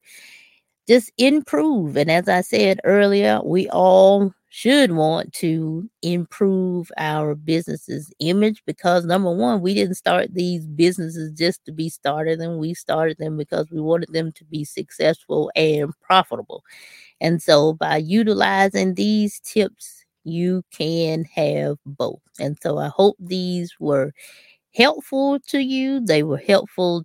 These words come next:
to me as reminders as well. And I've got a to-do list of things that I need to do. And I hope you have some items that you jotted down to say, "Hey, I need to take a look at that as well." And that was my whole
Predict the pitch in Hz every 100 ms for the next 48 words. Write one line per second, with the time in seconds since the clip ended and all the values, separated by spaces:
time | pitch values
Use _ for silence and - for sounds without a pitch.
0 | - 165 156 151 165 202 208 247 - 143
1 | 151 156 - 147 147 147 160 175 180 175
2 | 175 175 170 147 165 160 180 190 202 185
3 | 143 143 156 - 156 160 147 - 160 156
4 | 175 185 170 180 196 - 156 170 180 190
5 | 180 - 190 233 226 226 214 208 233 277
6 | 240 247 269 254 262 269 269 254 226 -
7 | - - - _ _ _ _ _ _ _
8 | - 277 247 214 - - - 254 285 269
9 | 254 247 262 240 240 233 240 214 226 240
10 | 247 240 196 - 226 190 208 226 202 202
11 | 208 196 - 214 208 - 175 185 180 185
12 | 165 165 - 156 151 147 - 135 120 113
13 | 135 139 156 - 156 151 143 - 165 160
14 | 156 151 226